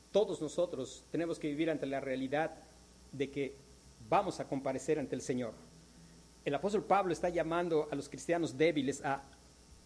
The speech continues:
"Párate de ser el juez". Uno es el juez. Uno es aquel que conoce perfectamente no solo lo que hacemos, sino el por qué lo hacemos. Nosotros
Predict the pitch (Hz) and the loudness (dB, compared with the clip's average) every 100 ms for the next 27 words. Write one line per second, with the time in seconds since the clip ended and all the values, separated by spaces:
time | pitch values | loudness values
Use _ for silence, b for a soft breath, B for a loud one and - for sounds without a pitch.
0 | - - - - 151 185 180 185 170 165 | -20 -20 -20 -4 0 2 2 0 -2 -4
1 | - 123 - 147 127 139 123 - - - | -10 -6 0 0 0 0 -2 -4 -12 -16
2 | - - - - 220 190 135 139 135 - | -20 -20 0 6 6 8 4 4 2 -2
3 | - - - - 143 120 135 113 - - | -8 -16 -20 -10 -8 -2 -2 -2 -4 -8
4 | - - - B B B - - - - | -10 -16 -20 B B B -20 -20 -20 -20
5 | - 202 247 190 165 175 165 - - 147 | 0 4 6 8 8 6 4 -4 -8 -8
6 | - 170 175 - 147 - - 147 135 208 | 0 2 2 0 -4 -6 -2 2 6 4
7 | 220 131 123 - - - - - - - | 4 -2 -4 -10 -20 -20 -20 -20 -20 -20
8 | - - - - 139 - 202 170 165 185 | -20 -20 -2 0 2 0 0 2 4 4
9 | - 143 190 208 190 165 147 135 - 170 | 4 4 4 4 6 4 4 2 6 4
10 | 120 - - - - - - - - 143 | 4 -8 -12 -14 -18 -20 -20 -10 -4 -2
11 | 131 - 139 - 160 156 - - 131 123 | -2 -2 0 4 4 4 -4 -4 -2 2
12 | 156 147 - - - - - - B - | 2 0 -4 -14 -16 -20 -20 -20 B -10
13 | - 143 - 214 208 135 - - | -2 2 4 4 2 -2 -4 -12